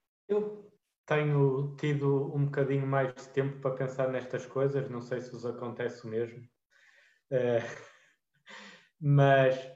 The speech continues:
há algumas coisas que eu concordo e há algumas que eu discordo, que foram aqui ditas. Mas eu, antes disso, queria começar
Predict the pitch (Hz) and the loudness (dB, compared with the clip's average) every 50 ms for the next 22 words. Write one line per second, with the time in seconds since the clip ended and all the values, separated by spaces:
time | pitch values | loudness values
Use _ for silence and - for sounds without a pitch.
0 | _ _ _ _ _ - 160 165 160 165 175 170 160 - - 175 165 147 - 151 | _ _ _ _ _ 2 4 4 4 6 4 4 2 2 2 2 0 2 2 2
1 | 147 - - 151 147 143 143 131 - - - 139 139 143 139 139 139 139 143 143 | 0 2 2 0 0 2 2 0 0 2 4 6 6 6 4 2 0 -2 0 2
2 | 135 135 131 131 131 135 135 131 123 - - - 123 - - - - - - 98 | 4 4 4 4 4 2 0 -2 -2 -4 -2 -2 -2 -2 -4 -10 -14 -16 -14 -14
3 | 92 90 - - _ _ _ _ - 123 113 110 110 110 107 104 - - 110 101 | -14 -14 -16 -20 _ _ _ _ -4 -4 -2 -2 -2 -4 -6 -8 -8 -10 -12 -12
4 | 95 92 - _ - - _ - 107 - 123 131 127 139 143 143 143 139 143 - | -12 -16 -20 _ -20 -20 _ -14 -10 -6 -4 -2 2 6 6 8 8 6 4 0
5 | 117 110 113 123 131 135 - - - 139 139 143 - _ _ _ _ _ _ _ | -6 -8 -6 -4 -4 -4 -6 -8 -8 -8 -8 -8 -10 _ _ _ _ _ _ _
6 | _ _ - 151 143 147 147 143 143 147 143 139 139 - - - 135 135 139 143 | _ _ 0 4 6 6 6 6 4 2 2 2 0 0 0 2 4 6 6 6
7 | 143 143 143 143 143 - - - - | 6 6 4 2 2 0 -4 -10 -14